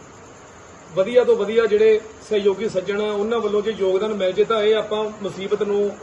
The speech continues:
ਹੱਲ ਕਰ ਸਕਦੇ ਆ। ਜਿਵੇਂ ਸਾਡੇ ਪ੍ਰਧਾਨ ਆਤਮਾ ਸਿੰਘ ਜੀ ਨੇ ਇਹ ਹੱਲਾ ਮਾਰਿਆ ਤੇ ਆਪਣੇ ਵੱਲੋਂ ਤੇ ਆਪਣੀ ਟੀਮ ਦੇ ਨਾਲ ਰਲ ਕੇ ਉਹਨਾਂ ਨੇ ਜੋ ਇਹ ਸਮੱਗਰੀ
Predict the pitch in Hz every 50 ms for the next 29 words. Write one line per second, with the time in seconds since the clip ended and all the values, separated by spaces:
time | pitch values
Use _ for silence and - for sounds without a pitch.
0 | - - - 185 196 208 220 214 202 190 180 165 196 196 208 202 214 220 220 220
1 | 220 214 - - - - - 160 160 196 202 220 220 202 196 196 196 208 208 -
2 | 226 220 - - 185 185 196 190 185 180 185 202 202 202 180 190 202 214 196 202
3 | 202 202 202 202 196 - - - - - - - - - - - - 208 240 196
4 | 196 202 202 202 202 202 190 180 180 196 202 202 196 - - - - - - -
5 | - - - - - 220 220 214 202 - - 220 220 226 214 208 208 214 208 208
6 | 220 208 202 - 208 214 214 - 214 202 196 202 196 202 208 208 208 196 190 180
7 | 185 185 202 208 202 202 208 208 208 214 208 165 190 185 190 202 208 202 - 196
8 | 190 185 180 185 185 196 196 190 190